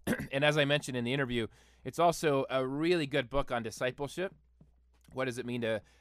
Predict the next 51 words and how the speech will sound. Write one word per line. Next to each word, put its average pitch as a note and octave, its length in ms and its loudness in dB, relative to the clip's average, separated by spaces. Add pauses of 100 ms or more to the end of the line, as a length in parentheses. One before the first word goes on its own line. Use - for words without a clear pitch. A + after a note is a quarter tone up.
(200)
pick - 160 -6
up C3 160 -2
your A2+ 100 -2
cross A2+ 420 2
and G#2+ 120 -8
follow A2 280 0
Jesus? G#2+ 480 -6
And A2 120 -10
for A#2+ 100 -6
me A#2+ 200 -2
as G#2 120 -2
a G#2 40 -8
married A#2 360 0
guy, A2+ 400 2 (440)
uh, G#2+ 320 2
you A2 80 -4
know, G#2 140 -2
beyond A#2 280 0
the G#2+ 60 -6
battle, A#2 640 0 (420)
just, A2+ 240 -14 (100)
just A2 240 -12
all C3 140 2
my B2+ 160 2
own B2 140 0
issues A#2 500 -6
within G#2+ 400 -8
marriage, A#2+ 440 -2 (360)
uh, A#2+ 180 0
man, C3+ 220 0
reading C#3 200 -2
his B2+ 140 -4
book B2 220 -6
was G#2+ 100 -12
like, G2+ 200 -4
"Yo, G#2+ 500 0
if A2 140 -10
this D#3 220 -6
guy C#3+ 460 2 (580)
can B2 340 -2
pick D3 200 -2
up C3 120 -2
his A#2+ 100 -12
cross C#3 300 2
and A#2+ 100 -10
follow B2+ 240 -2
Jesus A#2 400 -8
and A2+ 120 -10
sacrifice D3 800 -4
so E3 360 -4
much B2+ 440 -6